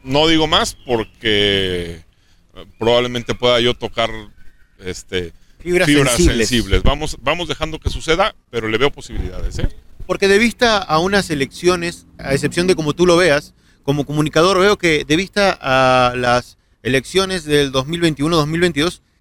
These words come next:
Speaker 2: indiscutiblemente debería haber una muy buena unión entre ambos palacios, ya que son del mismo partido, para enfrentarse quizás a un Morena que en todos los otros estados del país ha estado haciendo ruido, menos aquí.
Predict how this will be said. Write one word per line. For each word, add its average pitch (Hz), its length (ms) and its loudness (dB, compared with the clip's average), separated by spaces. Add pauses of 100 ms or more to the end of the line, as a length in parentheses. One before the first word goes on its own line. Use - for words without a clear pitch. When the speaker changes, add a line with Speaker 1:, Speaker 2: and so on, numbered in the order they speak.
(160)
Speaker 2:
indiscutiblemente 208 840 2
debería 151 320 4
haber 180 160 2
una 156 180 -4
muy 196 300 2
buena 175 240 -2
unión 147 380 -2 (160)
entre 127 300 -2
ambos 190 240 -2
palacios, 147 400 0
ya 139 100 0
que 131 100 -8
son 143 160 -10
del 123 120 -6
mismo 147 240 -8
partido, 135 380 -2
para 131 160 -2
enfrentarse 139 680 -6 (280)
quizás 151 260 -8
a 180 40 -2
un 170 160 -4
Morena 151 520 0 (480)
que 127 120 0
en 127 120 0
todos 220 220 6
los 208 120 2
otros 196 260 -4
estados 175 260 2
del 175 100 2
país 147 280 2
ha 160 40 -4
estado 165 260 2
haciendo 156 280 0
ruido, 175 240 4
menos 190 320 0
aquí. 180 280 -2